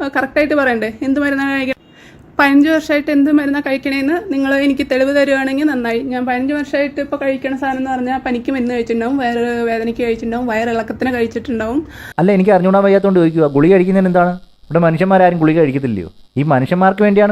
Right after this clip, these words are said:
Speaker 2: ഗുളിക കൊടുത്തിരിക്കുന്നത്. അതെന്തെങ്കിലും അസുഖത്തിനായിരിക്കും. അല്ല, നിങ്ങൾക്ക് എലിസബത്തിനെ വേറെ ഏതെങ്കിലും രീതിയിൽ ചിത്രീകരിക്കണമെങ്കിൽ,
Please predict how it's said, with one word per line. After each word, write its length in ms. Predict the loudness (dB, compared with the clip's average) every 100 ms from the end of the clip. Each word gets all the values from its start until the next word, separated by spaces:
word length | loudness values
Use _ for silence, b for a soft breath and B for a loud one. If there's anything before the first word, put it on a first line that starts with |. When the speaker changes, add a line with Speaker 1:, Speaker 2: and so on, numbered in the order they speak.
| 2
Speaker 2:
ഗുളിക 140 | 4 4
കൊടുത്തിരിക്കുന്നത്. 500 | 2 0 0 -2 -4 -8 _ 2
അതെന്തെങ്കിലും 420 | 4 4 2 4
അസുഖത്തിനായിരിക്കും. 640 | 4 2 2 4 2 0 -6 -4 0
അല്ല, 140 | 2 2
നിങ്ങൾക്ക് 280 | 2 2 2
എലിസബത്തിനെ 420 | 2 2 2 2 4
വേറെ 220 | 4 6 4
ഏതെങ്കിലും 300 | 4 2 0
രീതിയിൽ 240 | 0 0 0
ചിത്രീകരിക്കണമെങ്കിൽ, 680 | 0 2 2 2 0 0 -2